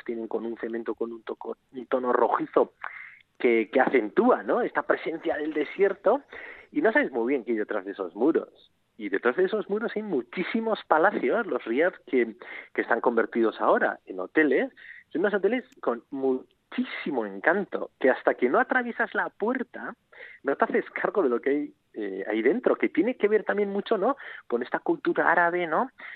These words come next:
con el pueblo musulmán que, ¿no?, las mujeres pueden ir veladas, pueden ir recogidos, nadie ostenta nada, todos parecen iguales, y, ¿no?, en el interior cada uno, ¿no?, pues no hay, no habrá dos iguales.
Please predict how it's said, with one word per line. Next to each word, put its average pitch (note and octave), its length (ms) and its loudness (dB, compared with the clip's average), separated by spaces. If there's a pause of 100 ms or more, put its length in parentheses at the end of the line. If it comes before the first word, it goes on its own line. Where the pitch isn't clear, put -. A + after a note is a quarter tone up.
(100)
con A#2 140 -8
el A2+ 60 -10
pueblo D3+ 200 2
musulmán E3 420 0
que, C3 240 -2 (600)
¿no?, E3 240 -2
las E3+ 140 0
mujeres D3+ 340 0
pueden D3+ 220 0
ir D3+ 160 -2
veladas, C3+ 540 0 (120)
pueden C3 200 -2
ir C3 100 -4
recogidos, C3 840 -2 (140)
nadie B2+ 500 0
ostenta C#3+ 440 0
nada, D3 380 4 (680)
todos E3 260 4
parecen C3+ 440 -6
iguales, B2 440 0 (480)
y, F#2+ 300 -16
¿no?, E3+ 160 0
en F3 80 -4
el F#2+ 120 -6
interior G2+ 440 -2
cada A#2 240 2
uno, D3+ 240 0
¿no?, A3 160 0
pues A2+ 200 -4
no A2+ 120 -2
hay, A#2+ 160 0
no C#3+ 100 0
habrá F3 180 2
dos C#3+ 200 -6
iguales. A#2+ 440 0